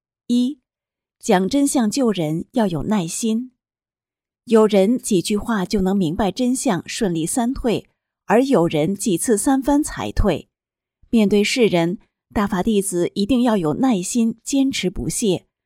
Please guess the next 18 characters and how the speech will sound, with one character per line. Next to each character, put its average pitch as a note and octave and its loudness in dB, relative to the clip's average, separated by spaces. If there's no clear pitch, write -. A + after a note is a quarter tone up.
不 C#4+ 4
能 A3 4
随 F#3 -2
便 F#3 2
放 G3 -2
弃 F#3+ -2
任 A#3+ 0
何 E3+ -2
人。 C#3 -4
有 G#3 4
个 G3+ 4
国 F#3+ 4
税 B3+ 4
局 F3+ 0
退 A3 4
休 A3+ 2
干 A3 2
部， E3 -2